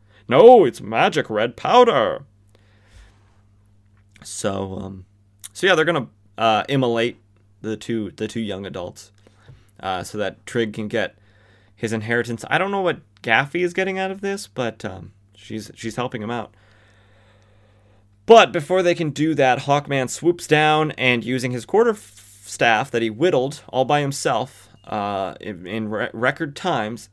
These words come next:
knocks the, uh, torch out of Gaffy's hand before it can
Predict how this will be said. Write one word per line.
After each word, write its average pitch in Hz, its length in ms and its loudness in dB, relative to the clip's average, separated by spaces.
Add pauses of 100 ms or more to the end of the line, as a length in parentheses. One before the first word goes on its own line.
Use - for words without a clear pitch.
knocks 131 460 -4
the, 127 560 -6
uh, 95 440 -4 (320)
torch - 460 0
out 123 200 -2
of - 380 -8 (540)
Gaffy's 123 420 2
hand 131 580 -4
before 113 360 -4
it 92 80 -8
can 101 380 -10